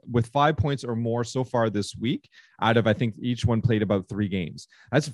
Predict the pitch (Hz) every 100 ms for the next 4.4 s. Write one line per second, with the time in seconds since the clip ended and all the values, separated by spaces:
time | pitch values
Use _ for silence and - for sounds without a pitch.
0 | - 135 139 147 143 - 117 123 120 143
1 | 87 131 117 117 85 107 135 131 104 117
2 | 82 120 135 139 104 - 120 196 - 107
3 | 107 92 87 104 120 151 117 104 90 -
4 | - 117 90 -